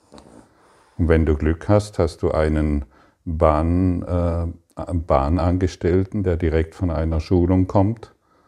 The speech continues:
Und in der Schulung hat er gelernt, er soll sich um die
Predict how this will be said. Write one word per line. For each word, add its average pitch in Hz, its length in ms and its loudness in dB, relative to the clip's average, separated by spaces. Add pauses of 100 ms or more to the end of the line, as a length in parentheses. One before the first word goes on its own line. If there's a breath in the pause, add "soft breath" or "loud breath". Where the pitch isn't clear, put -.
(420 soft breath)
Und 80 500 0 (320)
in 82 220 -2
der 78 100 0
Schulung 80 540 0
hat 78 180 -2
er 80 60 2
gelernt, 78 560 -2
er 73 320 -4
soll 78 300 -2
sich 78 260 -4
um 76 180 -4
die 78 300 -6